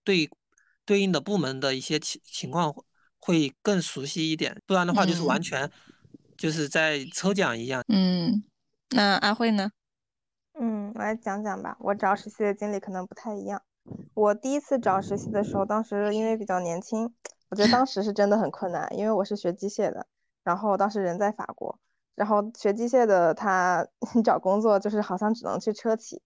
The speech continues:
Speaker 3: 因为你如果想去一些更高端一点的什么飞机那些企业的话，他是不招外国人的嘛。然后呢，车企又太远了，就是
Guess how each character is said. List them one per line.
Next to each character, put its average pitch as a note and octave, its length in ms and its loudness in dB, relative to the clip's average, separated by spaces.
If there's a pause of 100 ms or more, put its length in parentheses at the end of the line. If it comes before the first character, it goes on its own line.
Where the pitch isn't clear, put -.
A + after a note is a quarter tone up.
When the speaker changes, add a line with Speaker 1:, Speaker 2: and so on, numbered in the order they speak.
(260)
Speaker 3:
因 A3+ 80 2
为 A#3 100 4
你 A3+ 180 4
如 G#3+ 120 0
果 A#3 120 4
想 G#3+ 180 0
去 G3+ 400 2
一 G3+ 40 -2
些 G#3+ 180 4
更 A3 240 2 (100)
高 A3+ 160 4
端 A#3 220 4
一 A3 60 2
点 D3 160 -2
的 G#2 100 0
什 F#3 120 -6
么 D#3+ 120 0
飞 A3 200 0
机 A3+ 140 -4
那 A3+ 120 2
些 G#3+ 140 0
企 - 180 -10
业 F#3+ 120 0
的 F3+ 100 2
话， F#3 160 2
他 F#3+ 120 -4
是 G3+ 80 -2
不 G#3 120 -8
招 G3 180 2
外 G3+ 180 2
国 D2 140 -4
人 - 100 -8
的 - 80 -12
嘛。 - 100 -12 (500)
然 G#3 120 0
后 A#3+ 100 0
呢， B3 200 6 (420)
车 C4+ 160 4
企 G#3 240 -4
又 G#3 220 2 (240)
太 C4+ 180 4
远 C4+ 180 4
了， G#2+ 360 0
就 D4+ 100 0
是 C#4 440 4